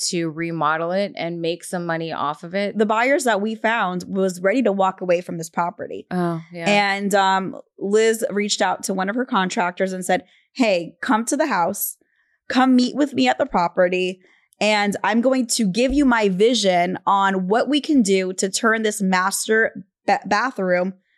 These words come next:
Speaker 2: into a beautiful master bathroom with a wall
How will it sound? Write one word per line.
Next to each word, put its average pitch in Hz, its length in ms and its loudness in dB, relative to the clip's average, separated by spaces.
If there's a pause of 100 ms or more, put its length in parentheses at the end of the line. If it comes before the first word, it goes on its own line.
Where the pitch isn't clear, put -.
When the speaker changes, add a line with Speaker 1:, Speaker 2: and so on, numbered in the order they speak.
(240)
Speaker 2:
into 220 360 2
a 196 80 4
beautiful 196 640 0
master 185 420 -2
bathroom 180 480 -2
with 190 160 0
a 247 60 4
wall 208 560 2